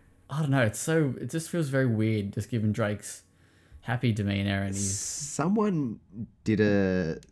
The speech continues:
Speaker 2: someone figured out how many people he killed over the, the span of the four
Speaker 1: Yeah.
Speaker 2: games. I'll have, I'll give it a look up 'cause it,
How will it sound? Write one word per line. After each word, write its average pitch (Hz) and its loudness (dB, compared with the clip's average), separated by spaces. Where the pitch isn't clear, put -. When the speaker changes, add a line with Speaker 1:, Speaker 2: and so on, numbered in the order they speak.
Speaker 2:
someone 175 -2
figured 110 -2
out 95 0
how 90 -2
many 90 0
people 85 -2
he 80 -2
killed 76 -4
over 78 -4
the, 73 -6
the 78 -6
span 78 -6
of 73 -6
the 80 -4
four 143 -2
Speaker 1:
Yeah. 123 0
Speaker 2:
games. 69 -8
I'll 90 -6
have, 90 -4
I'll 95 -2
give 120 0
it 117 2
a 101 2
look 87 0
up 78 -6
'cause 120 4
it, 135 6